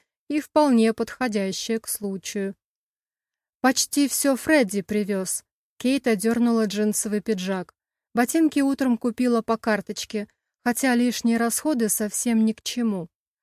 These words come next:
Поверенный не мог не понять, что означает криминалистический анализ одежды – и перешёл к другому вопросу. "Если говорить о следах, то я должен напомнить, что моя клиентка дважды подходила к дому и в обоих случаях обходила вокруг.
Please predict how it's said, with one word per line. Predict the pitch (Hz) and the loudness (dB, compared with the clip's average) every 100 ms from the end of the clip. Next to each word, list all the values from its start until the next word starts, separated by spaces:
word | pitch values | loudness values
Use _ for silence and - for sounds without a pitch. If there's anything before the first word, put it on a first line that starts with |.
| _ _ _ _ _ | _ _ _ _ _
Поверенный | 220 214 269 285 254 | 0 2 4 6 6
не | 240 240 | 6 6
мог | 254 262 - | 4 0 -4
не | 226 | -2
понять, | 220 214 247 - | 0 0 0 -2
что | - - 220 | -8 -4 -2
означает | 202 202 196 247 247 247 | -2 -4 -4 -2 -2 -4
криминалистический | - 220 208 214 214 - 233 - 220 - 214 | -4 0 0 0 0 -2 -4 -4 -8 -6 -4
анализ | 208 202 202 - | -2 -2 -2 -4
одежды – | 202 185 254 269 196 185 _ _ - | -6 -4 -2 -2 -2 -4 _ _ -6
и | |
перешёл | 254 247 247 - 285 | -2 -2 0 0 -2
к | 240 | -2
другому | 277 262 277 233 190 | -4 -2 0 0 0
вопросу. | 180 175 190 185 - 185 - _ _ _ _ _ _ | -4 -6 -6 -6 -6 -8 -14 _ _ _ _ _ _
"Если | - 320 277 | 0 2 4
говорить | 226 226 247 254 | 4 4 2 0
о | 240 | -2
следах, | - 220 202 269 269 | 0 0 2 0 0
то | 240 | -2
я | 220 | 0
должен | 202 226 - 226 | 0 -2 2 2
напомнить, | 226 226 302 277 190 170 - - | 2 2 0 2 0 -4 -12 -14
что | - 208 | -6 -2
моя | 208 220 214 | 0 0 0
клиентка | - 247 208 190 - 240 | 0 -2 0 -2 -4 -4
дважды | 208 202 196 - 247 | -2 -2 -4 -6 -8
подходила | 262 - 220 208 208 | -8 -4 -2 0 0
к | 180 | -2
дому | - 208 196 247 - _ _ | -2 0 0 -2 -4 _ _
и | 247 | 2
в | |
обоих | 254 254 359 - | 2 4 2 2
случаях | 240 254 - 311 - | -2 -2 0 -2 -2
обходила | - 247 - 240 185 208 208 | -6 -6 -2 -2 0 -2 0
вокруг. | 240 247 214 175 | -4 -4 -8 -8